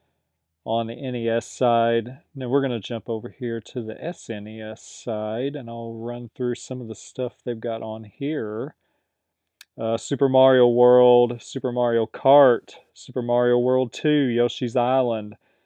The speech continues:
Legend of Zelda, Link to the Past, which is one of my favorite games of all time. That's a really awesome game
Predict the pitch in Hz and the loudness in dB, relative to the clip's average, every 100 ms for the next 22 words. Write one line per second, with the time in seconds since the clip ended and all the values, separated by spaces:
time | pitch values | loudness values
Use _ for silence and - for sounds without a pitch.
0 | _ _ 131 135 135 127 113 123 123 123 | _ _ 0 2 2 -2 -2 2 4 4
1 | 117 110 107 120 - 113 107 - 117 113 | 4 -2 -2 -6 -8 -10 -10 -4 0 -2
2 | - 127 - 113 120 113 110 107 104 - | -4 -14 -12 -14 -10 -10 -10 -12 -10 -2
3 | 120 104 104 - 143 123 117 113 107 107 | -2 0 -6 -8 -12 -6 -6 -6 -12 -12
4 | 110 107 - 113 110 107 113 - 110 113 | -10 -12 -10 -8 -8 -8 -12 -12 -14 -8
5 | 120 117 - 120 123 135 131 131 131 131 | -6 -6 -4 -6 -6 -10 -12 -12 -10 -12